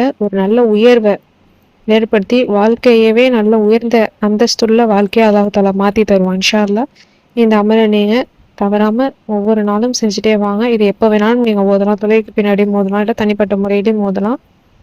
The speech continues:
பதினோரு முறை அப்படிங்கிறத நீங்க நியத்து வச்சு ஓதிட்டே வாங்க. கண்டிப்பா உங்க வாழ்க்கை நல்ல விதமா மாறுறத உங்களால கண்கூடா உணர முடியும். இன்ஷா அல்லாஹ், உங்களுக்கு வருமானம் பெருக்கெடுத்து ஓடும். உங்களுக்கு வேண்டியது எல்லாத்தையுமே அல்லாஹ் தஆலா இடத்துல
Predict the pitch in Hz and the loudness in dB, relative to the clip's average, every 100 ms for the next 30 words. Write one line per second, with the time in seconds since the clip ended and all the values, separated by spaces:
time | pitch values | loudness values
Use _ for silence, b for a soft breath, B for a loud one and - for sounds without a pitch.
0 | _ _ _ _ _ _ 226 220 220 202 | _ _ _ _ _ _ 0 2 2 0
1 | 202 214 247 - 196 214 214 208 196 269 | 0 2 0 0 -2 -2 0 0 0 -2
2 | 330 214 208 208 202 208 - 208 - 269 | -2 -4 -4 -2 -2 -2 -2 -4 -2 -4
3 | 339 _ _ _ _ _ _ _ _ - | -4 _ _ _ _ _ _ _ _ -4
4 | 214 214 220 220 214 220 240 220 208 220 | -2 0 2 2 2 -2 -2 0 0 0
5 | 240 220 202 202 196 214 202 220 220 220 | 0 0 0 -2 0 -2 0 0 0 0
6 | 226 208 196 208 208 196 208 196 190 208 | -2 -2 -2 0 0 0 0 0 2 2
7 | 233 220 226 240 226 220 208 208 202 190 | 2 0 2 2 2 0 0 -2 -2 -2
8 | 190 196 196 208 202 190 220 285 _ _ | -2 -4 -4 -4 -4 -4 -4 -6 _ _
9 | - _ _ _ _ 208 202 196 214 196 | -20 _ _ _ _ -4 -2 -2 0 0
10 | 214 240 240 240 240 214 214 226 214 - | 0 0 0 0 0 2 2 0 0 0
11 | 208 196 208 240 226 196 196 208 202 220 | 0 0 0 0 -2 -2 -2 0 2 4
12 | 233 220 202 208 202 220 240 208 202 196 | 2 2 0 0 -2 -2 -2 -2 -4 -2
13 | 202 185 180 - 202 | -2 -2 -4 -6 -4